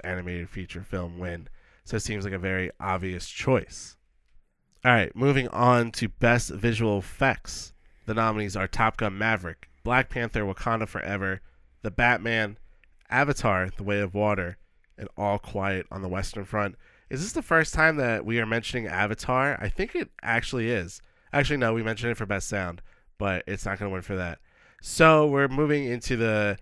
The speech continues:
the visual effects category. I'm gonna make this one crude joke that maybe Avatar should have been a Best Animated Feature Film. I don't know. Anyways, just saying. Moving on. John, what do you want and what do you think will win for Best Visual Effects?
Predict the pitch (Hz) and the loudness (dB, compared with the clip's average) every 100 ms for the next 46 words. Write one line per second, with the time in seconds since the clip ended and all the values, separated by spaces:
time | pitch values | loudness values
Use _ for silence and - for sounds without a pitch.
0 | - - - - 117 151 139 123 135 123 | -10 -20 -10 -2 2 4 4 2 2 0
1 | - 120 117 107 110 110 101 101 107 107 | 0 2 2 0 0 2 2 0 -2 -2
2 | 101 95 101 107 98 - 107 95 107 107 | -4 -6 -2 -2 -2 -4 -6 -2 -2 -2
3 | - 104 87 90 98 85 90 90 - 101 | -2 -4 -4 -4 -4 -2 -4 -4 -4 -4
4 | 98 104 98 107 104 110 104 117 110 113 | -2 -4 -4 -4 -4 -4 -2 -2 -2 -4
5 | 117 131 - - 202 151 - - - - | -4 -6 -8 2 4 4 0 -12 -14 4
6 | 190 180 143 104 - - - 180 180 135 | 6 8 4 0 -4 -12 -2 2 4 4
7 | 101 95 - - 202 - - 101 80 - | 2 0 -8 0 0 2 0 0 -2 -12
8 | - - 160 147 123 107 87 - - - | -16 0 4 4 4 2 0 -6 -20 -20
9 | - - 180 160 156 - 131 170 180 180 | -20 2 8 10 10 6 4 4 4 -2
10 | 160 139 139 139 - 120 123 123 127 104 | -2 2 4 4 2 2 2 2 -2 0
11 | 110 110 104 104 98 92 101 98 107 101 | 0 2 2 0 -2 -6 -4 -2 -2 -2
12 | - 82 101 101 90 90 - 80 - - | -4 -6 -6 -4 -4 -4 -6 -10 -10 -14
13 | - | -16